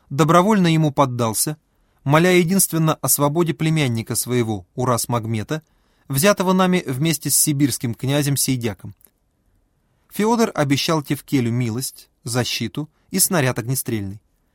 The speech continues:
Соглашался отпустить к нему племянника, но требовал от него сына в аманаты.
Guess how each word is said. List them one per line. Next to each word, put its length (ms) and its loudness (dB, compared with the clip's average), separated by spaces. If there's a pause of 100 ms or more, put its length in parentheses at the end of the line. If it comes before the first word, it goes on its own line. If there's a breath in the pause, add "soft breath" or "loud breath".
(320)
Соглашался 640 -2
отпустить 580 -4
к 60 -14
нему 220 0
племянника, 640 -4 (440)
но 80 4
требовал 480 2
от 140 -4
него 220 0
сына 380 -2
в 200 -4
аманаты. 480 -2